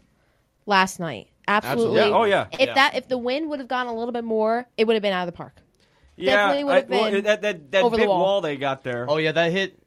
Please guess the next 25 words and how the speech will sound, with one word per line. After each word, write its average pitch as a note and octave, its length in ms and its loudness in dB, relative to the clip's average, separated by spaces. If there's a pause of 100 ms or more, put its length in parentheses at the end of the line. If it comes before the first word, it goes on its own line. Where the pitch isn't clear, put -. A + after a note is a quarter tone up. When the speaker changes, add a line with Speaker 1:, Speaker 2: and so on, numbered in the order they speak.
Speaker 2:
I, D#3+ 240 0
I'm D#3+ 200 -2
remembering D#3 400 -4
it A2+ 60 -12
now. B2 160 -6
It C#3+ 140 -4
literally D#3+ 220 -2
Speaker 3:
Yeah. A2 60 -10
Speaker 2:
hit, D3 120 -2
like, B2+ 140 -8
the C3 80 -14
yellow A#2 460 -4
on A2+ 100 -6
the D3 60 -2
Speaker 3:
Yeah, D#3 140 2
Speaker 2:
very A#2 180 -2
top A#2 240 -4
of A#2 60 -6
Speaker 3:
it D#3 40 0
Speaker 2:
the F3+ 80 0
Speaker 3:
was E3 100 -2
Speaker 2:
wall. G#2+ 100 -2
Speaker 3:
right D3+ 220 -2
there. B2+ 280 -6
Speaker 2:
Yeah. G2 40 -18